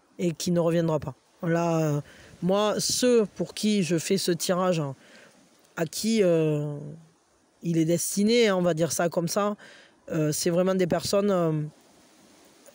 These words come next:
pour qui, euh, cette relation, elle est finie vraiment. Et, et avec, et d'ailleurs, je pense que c'est une relation dans laquelle il n'y aura même plus de communication,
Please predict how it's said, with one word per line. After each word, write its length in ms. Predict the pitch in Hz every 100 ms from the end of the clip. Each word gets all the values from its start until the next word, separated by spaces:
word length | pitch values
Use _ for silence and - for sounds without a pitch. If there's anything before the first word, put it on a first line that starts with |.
| - 165
pour 220 | 190 -
qui, 320 | - 233 240
euh, 160 | 208 180
cette 240 | - -
relation, 380 | 196 185 - 214
elle 80 | 175
est 40 |
finie 340 | 170 - 202 196
vraiment. 480 | 170 185 190 175 160 - - - -
Et, 340 | 180 180 180
et 60 | 180
avec, 240 | 175 170 - -
et 80 | 190
d'ailleurs, 400 | 190 214 220 214 - - 185
je 100 | 185
pense 240 | 214 214
que 80 | 196
c'est 180 | - 202
une 120 | 196
relation 400 | 185 180 - 226
dans 100 | 202
laquelle 240 | 180 240
il 40 | 202
n'y 40 |
aura 160 | 170 175
même 220 | 202 202
plus 160 | -
de 80 | 196
communication, 960 | 175 214 214 214 190 196 185 220 220